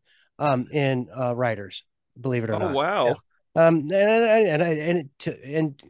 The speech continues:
Speaker 1: obviously it works, you know, I mean,
Speaker 2: Yeah, I, I
Speaker 1: <laughs>
Speaker 2: did, I, I don't have an original experience, I seem. I just, I just <laughs> found this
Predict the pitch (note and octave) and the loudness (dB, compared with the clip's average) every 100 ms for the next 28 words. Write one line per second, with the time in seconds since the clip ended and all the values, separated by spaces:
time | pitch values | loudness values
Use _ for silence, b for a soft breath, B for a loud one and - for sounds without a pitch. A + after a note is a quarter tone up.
0 | _ - A#2 - - A#2+ A#2+ D3 D#3 F3+ | _ -18 -16 -14 -4 -2 0 0 4 4
1 | C#3 B2+ G#3 - - - _ _ _ _ | 4 2 0 0 -6 -16 _ _ _ _
2 | _ - B2 C3+ D#3 D#3 C3+ C3 C#3 D#3+ | _ -4 -2 -2 -2 -4 -4 0 0 2
3 | F3+ - G#3 A3+ A3 E3 G#3+ D3 D3+ F3+ | 2 2 2 2 4 4 2 0 -2 0
4 | E3+ F3+ E3+ G3 G#3+ A3 A3+ G3 F3 G3+ | 0 0 -2 0 0 0 -2 -2 -2 -4
5 | A3 G3+ - A3+ A#3 A#3+ D#3+ D#3+ C3+ - | -2 -2 -4 -4 -2 -2 -2 -2 -4 -2
6 | D3 D3+ F3+ F#3+ G3 B3 - F3 - A3+ | 0 0 0 -2 -4 -6 -6 -4 -2 2
7 | A3+ A3+ | 2 2